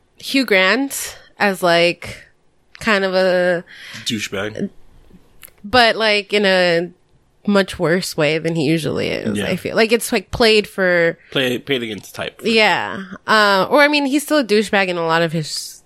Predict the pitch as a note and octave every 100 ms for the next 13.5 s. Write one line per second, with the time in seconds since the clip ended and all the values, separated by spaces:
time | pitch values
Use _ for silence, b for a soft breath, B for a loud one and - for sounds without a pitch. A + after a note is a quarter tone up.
0 | - - E3+ E3+ - - E2+ - - G#3
1 | G#3 F#3+ F#3 F3 F3 D#3 D#3 - E3+ D#3+
2 | - A2 F#3 - E3+ D3+ D3 D3 G#3 G3+
3 | - B B B B B - E3+ E3 -
4 | G3 C3+ C#3 F3 F#3+ - C#4 G#3 G#3 G3
5 | D#3+ G3 F#3+ - E3 D#3+ D#3+ D#3+ D#3+ D3+
6 | D#3 F3+ F3 D#3+ C#3+ G#2 E3 B2 G#3+ G#3+
7 | - - - - - - - - C#4 C#4+
8 | C4 C4+ - D4+ - E4 - - _ B2+
9 | D3 D#3 C#3+ - - _ _ - C3 A#3
10 | G#2+ G2+ G2+ - - F3+ E3+ F2+ - -
11 | - _ B2 B2+ B2+ B2 B2+ B2 B2 D#3
12 | C3+ A#2+ C3 - B2+ C#3+ C#3 C#3 C#3 C3+
13 | C3+ C3 C3 C3